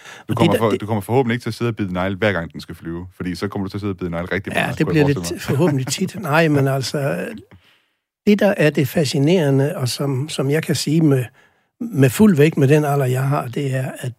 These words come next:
Speaker 2: det mest spændende, det er de ting, vi ikke havde regnet med at opdage. Og der regn-, der indregner man, men det er jo pokker svært at få penge fra de bevilgende myndigheder til, øh, et eller andet instrument. Det kan være et teleskop,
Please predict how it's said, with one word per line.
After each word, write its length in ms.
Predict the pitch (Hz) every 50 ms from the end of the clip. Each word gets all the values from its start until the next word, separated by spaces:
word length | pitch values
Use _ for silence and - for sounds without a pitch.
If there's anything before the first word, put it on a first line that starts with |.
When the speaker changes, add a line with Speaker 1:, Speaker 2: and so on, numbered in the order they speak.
| _ -
Speaker 2:
det 80 | 147 120
mest 340 | 123 139 180 233 - -
spændende, 420 | - - - 131 123 139 147 143 135
det 120 | 120 -
er 40 | 135
de 100 | 135 -
ting, 260 | - - 170 185 180 123
vi 40 |
ikke 140 | 120 143 143
havde 140 | 170 151 131
regnet 260 | 110 113 110 123 147 135
med 80 | 117 120
at 80 | 120
opdage. 360 | 110 113 - _ - 135 - - _ _ _ _ _ _ _ _ _ _ _ _ _ _ _ _ _ _ _ _ _ _ _ -
Og 100 | 139 135
der 80 | 160
regn-, 260 | 139 139 135 151 214 -
der 160 | - 175 180
indregner 500 | 185 170 175 220 214 175 170 165 147 131
man, 140 | 123 123 123
men 20 | 123
det 80 | 120 123
er 80 | 147
jo 80 | 131 -
pokker 200 | - 202 - 202
svært 400 | - - - 180 170 139 131 - - -
at 100 | 143 117
få 140 | - - 139
penge 400 | 127 - - 156 165 214 226 175 - - - - _ -
fra 160 | - - 139
de 120 | 123 135
bevilgende 420 | 120 135 127 139 175 208 175 131 127
myndigheder 460 | 127 131 170 185 185 139 139 135 110
til, 240 | 104 - - 139 117 - - - - - - - - _ _ _ _ -
øh, 60 | 139 135
et 80 | 165 -
eller 220 | - 208 226 202 143
andet 160 | 135 165 180
instrument. 680 | 170 135 139 - - - 139 131 135 170 190 - - - -
Det 100 | 147 151
kan 100 | 190 175
være 100 | 143 127
et 80 | 117
teleskop, 520 | - - 135 127 - - 131 143 175 185